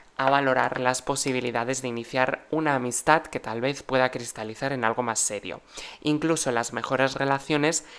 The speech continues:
siempre se inician con una amistad previamente. En cuanto al ámbito energético, hoy tu energía es moderada, hoy tu energía tiene una estabilidad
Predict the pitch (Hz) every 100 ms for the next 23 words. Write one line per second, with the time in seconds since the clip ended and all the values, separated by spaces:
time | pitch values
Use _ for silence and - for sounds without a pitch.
0 | - - 139 135 - 135 123 135 139 160
1 | 160 123 117 127 135 120 - 139 139 -
2 | 110 98 92 90 - - - - - -
3 | - - - - - 156 151 151 147 147
4 | 151 143 135 131 131 135 143 151 151 151
5 | 139 127 117 - 127 127 127 175 170 160
6 | 147 156 - - - - 160 165 151 135
7 | 135 147 147 151 - - 139 139 135 120
8 | 113 104 98 - - 139 139 131 131 -
9 | 135 131 127 131 127 123 120 113 110 117
10 | 131